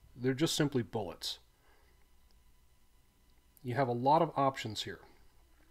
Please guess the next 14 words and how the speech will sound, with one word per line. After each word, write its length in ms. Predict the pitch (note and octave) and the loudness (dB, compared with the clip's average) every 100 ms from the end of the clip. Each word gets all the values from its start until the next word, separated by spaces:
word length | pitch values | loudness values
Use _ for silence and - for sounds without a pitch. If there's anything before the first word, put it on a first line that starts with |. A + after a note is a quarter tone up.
| _ - - | _ -16 -4
So 160 | F3 | 2
if 100 | E3 | 2
we 80 | A3 | 4
were 100 | A3+ | 2
shooting 440 | - F#3 E3 C#3+ C#3 - | 4 6 6 6 2 -4
two 160 | - E3+ | -2 0
forty-three, 720 | - C3+ A2 - E3+ A#2 C3+ - _ _ - - - - - - - - - | 2 2 0 -2 -2 -2 -4 -10 _ _ -20 -20 -20 -20 -20 -20 -20 -20 -10
these 240 | B2 F3 D#3+ | -2 0 2
are 80 | |
all 540 | C#3+ C#3 D#3 F3 E3 D#3+ - - - _ _ - | 2 4 4 6 4 0 -12 -20 -20 _ _ -4
in 160 | D3 D3+ | 0 2
order 460 | C#3+ C#3+ C#3 C3 - - _ _ _ _ - - _ _ | 4 6 6 4 0 -18 _ _ _ _ -20 -20 _ _
by 180 | C3+ C3 | 0 2
manufacturer, 840 | C3+ B2+ A#2+ A2 C3 A#2+ - E2+ | 2 0 -2 -2 -2 -2 -4 -10